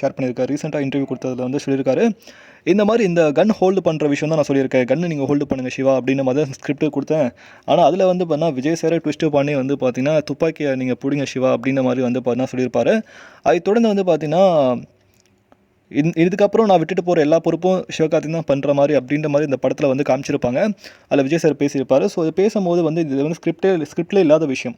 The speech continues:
So, இது ஸ்கிரிப்டே இல்லாத விஷயம். இவரே வந்து பாத்தீங்கன்னா, மனசு, உள்ள மனசுல என்ன இருக்கோ அதை அப்படியே வந்து பேசியிருக்காரு. "நான் போயிட்டேன் சிவா, இதுக்கப்புறம் நீ தான் வந்து தளபதியா இருக்க போற கோலிவுட் சினிமால. So, உனக்கு தான் எல்லா பொறுப்பும், நீ தான் இனிமேல் அரசனா இருக்க போற" அப்படின்ற மாதிரி வந்து பாத்தீங்கன்னா,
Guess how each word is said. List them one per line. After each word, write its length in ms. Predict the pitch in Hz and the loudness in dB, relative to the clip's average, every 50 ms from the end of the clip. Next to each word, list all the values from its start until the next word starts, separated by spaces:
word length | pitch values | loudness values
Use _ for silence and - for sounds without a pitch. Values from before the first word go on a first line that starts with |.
| _ - | _ -8
So, 160 | - - 127 | -6 -4 -4
இது 100 | 127 127 | -4 -4
ஸ்கிரிப்டே 280 | - - 147 143 - | -4 -4 -4 -2 -2
இல்லாத 220 | 180 190 185 165 165 | -2 0 0 0 0
விஷயம். 280 | 160 - - 190 165 | -2 -2 -2 0 0
இவரே 240 | 143 147 165 170 180 | 2 2 2 2 2
வந்து 160 | 180 156 160 | 2 0 0
பாத்தீங்கன்னா, 240 | 156 - 135 143 165 | 0 0 0 0 0
மனசு, 460 | 151 127 135 - - - - 165 - | -2 -2 -4 -6 -6 -2 -2 -2 0
உள்ள 260 | 135 139 160 180 185 175 | 2 2 2 2 2 2
மனசுல 340 | 160 151 156 - - 160 | 0 0 -2 -2 -2 -2
என்ன 180 | 147 147 151 147 | -2 0 0 -2
இருக்கோ 200 | 139 139 - 175 | -2 -2 0 2
அதை 80 | 151 135 | 2 2
அப்படியே 240 | 123 123 143 151 | 2 0 0 -2
வந்து 160 | 156 139 147 147 | -2 -2 -2 0
பேசியிருக்காரு. 520 | - 139 - - 139 123 131 120 135 175 214 196 - - - - - - | 0 0 0 0 -2 0 0 0 2 0 0 -2 -6 -14 -20 -20 -14 -4
"நான் 220 | - 139 156 190 190 - | 0 0 0 0 0 0
போயிட்டேன் 240 | 190 196 196 196 | -2 0 0 0
சிவா, 240 | 170 165 151 151 156 | 0 2 2 4 4
இதுக்கப்புறம் 340 | 156 139 135 143 139 - 151 | 2 2 0 -2 -2 -2 0
நீ 120 | 143 147 147 | 0 0 0
தான் 140 | 156 156 147 | 2 2 0
வந்து 120 | 143 143 | 0 0
தளபதியா 380 | - 135 139 139 139 143 147 147 | 0 0 0 2 2 2 2 2
இருக்க 180 | 135 127 139 135 | 2 2 0 -2
போற 200 | - 139 139 156 147 123 - - _ - - - - - - - - - | 0 0 2 4 2 2 0 -4 _ -20 -20 -20 -20 -20 -20 -12 -4 -2
கோலிவுட் 340 | 151 156 156 156 147 - | 0 0 0 0 -2 -2
சினிமால. 440 | - 143 139 139 139 151 180 156 131 | -2 -2 0 2 4 4 4 2 2
So, 180 | 120 - - 123 | -2 -2 -4 -4
உனக்கு 240 | 120 123 135 151 151 | -2 -4 -2 0 2
தான் 120 | 170 170 147 | 2 2 4
எல்லா 80 | 143 | 2
பொறுப்பும், 500 | 143 - - 143 139 - - 147 143 135 123 - - - - - _ - | 0 0 -2 -4 -4 -2 0 0 0 0 -2 -6 -12 -20 -20 -14 _ 0
நீ 120 | 123 143 | 2 2
தான் 120 | 160 170 | 2 2
இனிமேல் 320 | 165 156 147 151 151 151 151 143 135 135 127 127 | 2 0 -2 -2 0 0 0 0 0 0 0 0
அரசனா 340 | 117 131 143 - 160 151 | 0 0 -2 -2 0 -2
இருக்க 180 | 147 139 135 139 | -2 0 -2 -4
போற" 200 | 127 139 135 139 143 | -2 0 2 4 4
அப்படின்ற 340 | 135 123 120 143 139 143 139 | 2 2 0 -4 -2 -2 -2
மாதிரி 200 | 135 131 131 143 | -2 0 0 2
வந்து 200 | 135 127 135 139 | 2 2 0 -2
பாத்தீங்கன்னா, 320 | 131 - 123 120 139 151 | -2 -2 -2 0 0 0